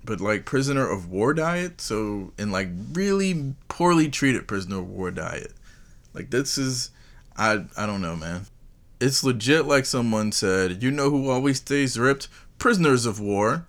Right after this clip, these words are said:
They never get big. Let's feed them the same thing they feed these people." That's, that's what it is. There's nothing military about this diet. The exception, I think,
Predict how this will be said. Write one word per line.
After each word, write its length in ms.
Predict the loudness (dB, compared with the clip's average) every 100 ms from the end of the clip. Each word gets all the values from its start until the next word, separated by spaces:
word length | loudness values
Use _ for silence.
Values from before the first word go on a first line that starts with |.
| -18 0
They 120 | 4
never 300 | 6 4 2
get 240 | -2 -4
big. 380 | -4 -2 -2 -6 -16 -20 -2
Let's 220 | 0 2 2
feed 280 | 2 2
them 180 | 0 0
the 80 | -2
same 300 | -2 -2 -2
thing 240 | -2 -2
they 120 | -2 -4
feed 320 | -4 -6 -6
these 240 | -8 -10
people." 320 | -12 -16 -16 -20 -4
That's, 300 | 0 2 0
that's 280 | -2 -4 -2
what 160 | 0
it 80 | 2
is. 240 | 2 0 -4
There's 140 | -2
nothing 320 | -2 0 0
military 500 | 2 2 2 0 0
about 280 | 0 -2 -4
this 180 | -6 -8
diet. 380 | -8 -8 -10 -16 -20 -20 -18
The 300 | -8 -2 -2
exception, 480 | -2 0 0 0 -6
I 60 | -4
think, 340 | -2 -4 -4